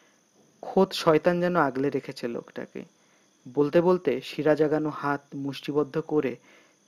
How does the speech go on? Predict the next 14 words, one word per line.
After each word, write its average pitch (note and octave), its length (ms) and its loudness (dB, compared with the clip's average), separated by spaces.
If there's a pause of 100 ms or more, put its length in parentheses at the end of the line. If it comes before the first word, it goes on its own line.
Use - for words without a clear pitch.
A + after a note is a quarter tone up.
(140)
তীব্র F#3+ 400 2
ঘৃণায় D#3 580 -4
যেন C#3 300 -2
গুমড়ে C#3 400 -4
উঠলেন। A#2+ 460 -4 (600)
"কিন্তু D#3 200 -2
যেখানেই F3+ 560 0
যাক, C#3+ 380 2 (220)
সে - 180 -10
নিস্তার C3 420 -6
পাবে - 300 -4
না। - 220 -10 (360)
একজন C3 420 -2
গেছে, D3+ 400 -4